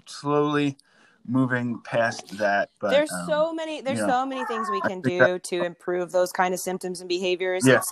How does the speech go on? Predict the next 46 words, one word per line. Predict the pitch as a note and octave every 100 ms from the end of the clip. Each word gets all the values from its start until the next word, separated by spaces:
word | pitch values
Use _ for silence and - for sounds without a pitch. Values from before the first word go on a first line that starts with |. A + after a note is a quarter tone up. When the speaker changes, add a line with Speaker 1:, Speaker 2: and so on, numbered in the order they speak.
| -
Speaker 2:
I | F#3
mean, | F#3 F3+ -
there's | F#3+ G3 -
just | G3 -
so | F#3+
much | F3+ E3+ -
we | D#3+
can | - E3
do. | D#3 D#3+
So, | - F#3+ F#3 - - - -
you | A#3+
know, | G#3 G3 - -
yeah, | C4 A3
definitely | D4+ D4+ D#4 C#4
reach | B3+ E4 E4+
out | D#4 C#4
to | -
Speaker 1:
Yeah. | -
Speaker 2:
me, |
email | C#4+ D4 D4
me. | C#4+ A3
Uh, | A#3+
you | A#3+
have | B3+ C#4
all | C#4
my | C#4 C#4+
information. | C4+ C#4 C#4 - C#4+ C4+ - C#4 - -
Um, | A#3+ A3+ A3 A3 -
you | B3
know, | A#3 G#3+
s-, | A3 - _ -
just | - D4 -
Speaker 1:
Absolutely. | - A3+ G#3+ -
Speaker 2:
reach | G#4+
out | -
and, | G#3 A3 A3
and | G#3 A3
we'll |
get | G#3+ A#3+
together. | - C4 A#3+
And | A#3+
before | C4+ C4+ E4+ E4+
you, | E4 D#4 D4+ C#4+ -
um, | B3 A#3 A3+ G#3+ _ _ _
order | A3+ C#4+ C#4+ A5
any, | B3 B3 A3+ A3